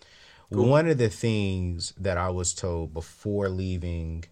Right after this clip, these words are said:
Speaker 2: uh, the African-American culture, going to a predominantly white culture, is that you're not gonna be accepted, you're not gonna be loved, um,
Speaker 1: Mm.
Speaker 2: you're not gonna be valued. And that was a story that was implanted into my head that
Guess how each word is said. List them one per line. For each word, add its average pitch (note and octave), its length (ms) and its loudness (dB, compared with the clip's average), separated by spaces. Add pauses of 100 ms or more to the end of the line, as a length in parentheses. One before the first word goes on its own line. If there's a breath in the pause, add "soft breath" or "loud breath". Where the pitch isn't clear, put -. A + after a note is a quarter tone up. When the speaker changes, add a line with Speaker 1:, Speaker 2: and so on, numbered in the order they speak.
(600 soft breath)
Speaker 2:
uh, D#2 180 -6
the - 240 -10
African-American F2+ 960 -2
culture, E2+ 360 -6
going F2 380 -2
to F2+ 120 -6
a D#2+ 60 -4
predominantly D#2+ 540 -4
white D#2+ 280 -4
culture, E2+ 360 -6
is D#2+ 120 -6
that C#2+ 140 -8
you're F2 100 -4
not F#2+ 220 0
gonna A2 120 -4
be G2 100 0
accepted, F2+ 480 -6
you're E2+ 100 -8
not E2 180 -4
gonna G2 160 -6
be F#2 120 -4
loved, D#2 500 -6 (400 loud breath)
um, E2 360 -2
Speaker 1:
Mm. - 80 -10
Speaker 2:
you're G2+ 120 -2
not G2 160 0
gonna G2+ 100 -2
be F2 100 -2
valued. D2+ 580 -6 (440 soft breath)
And F#2+ 300 -2
that A2+ 260 2
was A2+ 160 2
a F#2 60 -2
story A#2 1080 2
that G2 340 0
was F#2 180 0
implanted G2+ 680 -2
into F#2 260 -2
my E2 220 -2
head D#2+ 400 -2 (400 loud breath)
that E2+ 460 -2